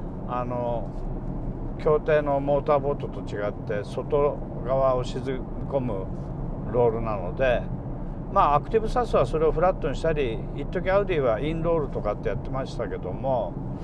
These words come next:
メルセデスもそうなんですけど、まあ、全部そこは従来は油圧とか、まあ、あの、エアサスを使ってやっていたんですけど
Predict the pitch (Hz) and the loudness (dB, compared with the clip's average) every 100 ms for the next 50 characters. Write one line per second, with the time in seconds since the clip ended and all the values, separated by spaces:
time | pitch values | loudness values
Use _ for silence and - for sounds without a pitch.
0 | - - - - - 139 139 127 143 - | -6 -6 -6 -6 -4 -2 0 2 2 2
1 | 101 101 123 98 - - 120 117 156 147 | -6 -4 -4 -4 -4 -2 0 2 2 4
2 | 214 170 147 139 151 160 165 127 113 135 | 4 4 -2 -2 2 4 4 4 0 -4
3 | 165 151 117 107 123 135 135 - 135 135 | 0 2 2 2 2 0 -2 -4 -2 0
4 | 123 117 92 - - - - - - - | 2 2 0 -4 -6 -6 -8 -6 -6 -6
5 | - - 135 110 - 120 113 107 104 92 | -8 -4 -2 -2 -4 -6 -4 -4 -4 -4
6 | 120 123 123 131 117 123 123 - 131 120 | -2 0 0 -2 -2 -4 -6 -2 -2 -2
7 | - 120 - - 123 - 127 123 113 - | -2 -2 -2 -4 -4 -2 -2 -2 -4 -4
8 | 123 113 160 165 101 | -2 0 4 4 4